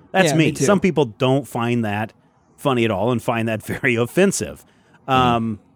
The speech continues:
Speaker 1: but I also find very highbrow comedy, uh, in line. And if comedy is done well, I mean, if you look at, y-, you know, even the nineteen seventies with Mel Brooks doing,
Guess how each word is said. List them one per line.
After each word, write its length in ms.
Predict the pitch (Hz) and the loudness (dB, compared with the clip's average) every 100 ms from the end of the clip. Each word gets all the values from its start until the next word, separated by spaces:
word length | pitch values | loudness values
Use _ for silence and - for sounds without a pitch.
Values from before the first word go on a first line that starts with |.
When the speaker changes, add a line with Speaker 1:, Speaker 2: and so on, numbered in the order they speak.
| _ _ | _ _
Speaker 1:
but 160 | 131 135 | 0 2
I 80 | 127 | 2
also 260 | 139 151 | 2 0
find 340 | 131 131 123 123 | 0 0 0 0
very 240 | 120 127 | 0 0
highbrow 480 | 123 180 233 135 90 | 0 0 0 0 -2
comedy, 580 | - 104 90 80 73 73 _ _ _ - | -4 -6 -6 -8 -14 -16 _ _ _ -4
uh, 180 | 113 104 139 | 0 0 2
in 200 | 131 117 | 2 2
line. 360 | 98 80 85 - | -2 -6 -12 -2
And 120 | 196 | 2
if 160 | 208 - | 2 0
comedy 360 | - 302 330 | -4 -2 0
is 140 | 202 143 | 0 0
done 200 | 185 170 | 0 2
well, 200 | 233 160 | 2 2
I 20 | |
mean, 160 | 156 156 | 0 -2
if 100 | 147 | -4
you 140 | 269 | -2
look 180 | 247 - | -2 0
at, 220 | 151 143 _ _ _ _ | 0 -2 _ _ _ _
y-, 100 | - - | -20 -12
you 100 | 180 | -6
know, 160 | 113 | -2
even 200 | 135 196 | -2 -2
the 60 | 165 | -2
nineteen 360 | 147 156 151 127 | -2 -2 -2 -2
seventies 460 | 196 233 196 120 | 2 2 2 0
with 160 | 135 127 | -2 0
Mel 240 | 135 123 | 2 2
Brooks 420 | 117 127 156 - | 2 0 0 -2
doing, 480 | - 131 123 117 117 | -2 2 4 2 -2